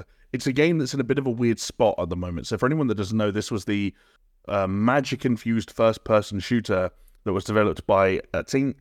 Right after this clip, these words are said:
team I think called Ascendant Studios earlier in the year,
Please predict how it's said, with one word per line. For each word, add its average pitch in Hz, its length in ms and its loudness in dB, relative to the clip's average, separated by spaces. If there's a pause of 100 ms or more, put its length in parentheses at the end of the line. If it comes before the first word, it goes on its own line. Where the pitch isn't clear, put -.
team 131 200 2
I 120 60 2
think 170 220 -4
called 151 180 0
Ascendant 151 800 -2 (500)
Studios 151 680 0
earlier 117 360 2
in 104 100 0
the 98 100 0
year, 98 520 -2